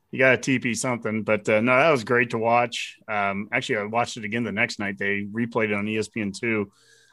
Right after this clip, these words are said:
It was cool. You know, and there was even a neat story. Uh, Sam McEwen posted something on Twitter today about how, you know, they had lost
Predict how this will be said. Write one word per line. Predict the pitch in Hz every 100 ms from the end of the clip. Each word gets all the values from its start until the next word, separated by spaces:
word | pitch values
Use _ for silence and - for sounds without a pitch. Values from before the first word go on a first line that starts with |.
| -
It |
was | 196 196
cool. | 277 151 92 _ _ _ -
You | 180
know, | 170
and | 165 190 175 175
there | 175
was | 170
even | 220 277
a | 139
neat | 120 139 -
story. | - 143 147 131 120
Uh, | 113 107
Sam | 98 - 139 143
McEwen | 127 - 147 123
posted | - 117 113
something | 107 120 120
on | 107
Twitter | - 120 113
today | 110 117
about | 113 110
how, | 107 110 107 _ _ _ -
you | 131
know, |
they | 120
had | 113 107
lost | 110 117 135 - - -